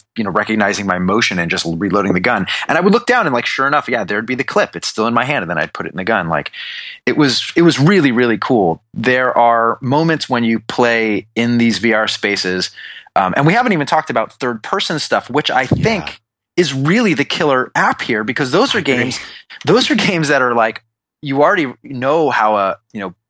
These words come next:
Speaker 1: Banjo-Kazooie kind of game or a Super Mario sixty-four is gonna work. Uh, you think you do, and then you play it in V R, and you're like, "Oh, this is a totally new way of playing it, and it's totally
Speaker 2: Yeah.
Speaker 1: cool."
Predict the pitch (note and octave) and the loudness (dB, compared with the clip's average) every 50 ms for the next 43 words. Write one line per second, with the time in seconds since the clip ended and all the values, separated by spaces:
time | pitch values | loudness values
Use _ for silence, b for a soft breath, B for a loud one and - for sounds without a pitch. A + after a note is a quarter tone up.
0 | _ _ _ A#2 A2+ A#2+ A2+ A#2+ A2 G#2+ - G#2+ G2 A#2 A2+ A2+ G#2+ - A2 G#2 | _ _ _ -4 -4 -2 -2 -4 -4 -4 -6 -6 -4 -2 -2 -2 -2 -2 -2 -2
1 | G#2 F#2 G2+ G#2 G#2 G2+ G2+ G#2 G2+ F#2 F#2 F2+ D#2+ - - - A2 A2 G#2+ G#2 | -2 -2 -2 -4 -4 -4 -4 -4 -2 -2 -2 -2 -2 -4 -4 -4 0 0 2 2
2 | G2+ F#2 - A#2 - - G#2 - - A2+ G#2 G2+ - - F#2 F#2 G2+ B2 A#2 F#2+ | 0 0 -2 -4 -6 -6 -6 -2 0 0 0 0 -2 -2 -2 0 2 2 2 0
3 | - - B B B B B B B B B B B _ G#2 G2+ F#2+ F#2+ F#2+ - | -4 -8 B B B B B B B B B B B _ 0 2 2 2 0 0
4 | C3 B2 - - F3 A3 A#3 - D3 A2+ A2+ G#2 G#2+ A2+ C3 E3 D#3+ C#3+ - - | -2 -2 0 0 -2 -2 0 0 -2 0 0 -2 0 0 0 2 0 0 0 0
5 | D3 B2+ A2+ A2+ G#2+ G2 A2 A#2+ C#3+ D3 B2 G#2+ G2+ G#2 G2+ G2+ G2+ - - A#2+ | 0 0 0 -2 -2 0 2 2 2 2 0 -2 -2 0 0 0 -2 0 -4 -4
6 | A#2+ B2 A#2 - A2+ - G2 - - - - A#2 B2+ C3+ C#3+ D3 C#3 C3 B2+ B2 | -4 -4 -6 -6 -8 -8 -10 -10 -10 -4 -2 -2 0 2 0 0 0 0 2 2
7 | A#2+ A#2 A2 - - - F#2+ F#2+ F#2+ F#2+ F#2+ F#2 - _ G2 F#2+ F2+ - - - | 2 2 0 -2 -2 -2 -2 -2 0 -2 -2 -4 -2 _ -4 -4 -4 -4 -6 -6
8 | - - - A2+ B2 A#2+ B2 B2+ - - - G#2+ G2+ G2+ G2 G2+ G2 | -4 0 0 2 4 4 2 2 0 -2 -2 0 2 4 4 2 0